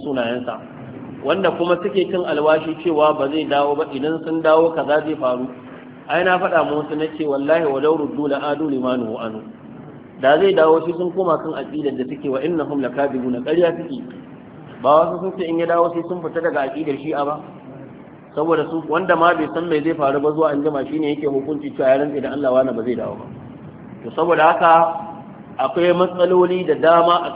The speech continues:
ƙasar nan wanda ba yanzu bane lokacin bayanin su, amma mu a matsayin mu na jikokin Malam Abubakar Gumi, wannan aqida muna nan a kanta na cewa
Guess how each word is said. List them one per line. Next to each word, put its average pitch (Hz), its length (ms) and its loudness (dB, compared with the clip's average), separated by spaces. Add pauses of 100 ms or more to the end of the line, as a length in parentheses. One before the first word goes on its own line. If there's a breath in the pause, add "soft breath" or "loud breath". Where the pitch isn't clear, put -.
ƙasar 147 180 -2
nan 151 240 -4 (920)
wanda 160 240 2
ba 147 180 6
yanzu 143 260 2
bane 175 300 4
lokacin 156 480 0
bayanin 143 600 4
su, 131 120 -8 (1000)
amma 147 460 4
mu 180 800 4
a 151 80 0
matsayin 170 440 2
mu 156 160 0
na 139 120 0
jikokin 151 580 -4
Malam 156 320 2
Abubakar 127 260 -4
Gumi, 113 320 -6 (960)
wannan 165 400 2
aqida 160 480 0
muna 160 320 2
nan 160 220 0
a 139 100 -2
kanta 143 400 -4
na 143 100 -2 (140)
cewa 135 300 -2